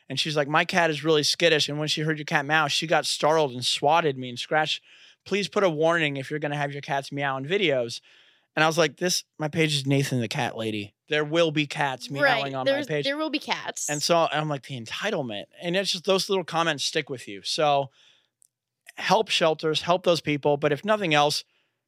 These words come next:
Speaker 1: just shut up. Say something nice or don't say anything at all. It's an
Speaker 2: Yes.
Speaker 1: oldie but a goodie, you know?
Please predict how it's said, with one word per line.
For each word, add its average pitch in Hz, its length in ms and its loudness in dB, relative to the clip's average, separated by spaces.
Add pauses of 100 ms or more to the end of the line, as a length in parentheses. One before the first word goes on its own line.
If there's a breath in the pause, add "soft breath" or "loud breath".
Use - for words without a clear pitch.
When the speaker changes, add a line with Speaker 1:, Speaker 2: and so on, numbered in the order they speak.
(220)
Speaker 1:
just - 180 -2
shut 185 220 0
up. 151 220 0 (280)
Say 185 240 4
something 180 320 2
nice 156 260 4
or 147 40 -4
don't 143 200 -2
say 139 160 -4
anything 127 280 -8
at 120 60 -6
all. 117 240 -2
It's 165 160 2
an 185 80 4
Speaker 2:
Yes. 165 180 4
Speaker 1:
oldie 165 120 2
but 143 140 4
a 135 40 0
goodie, 117 440 -4
you 151 120 -6
know? 147 260 0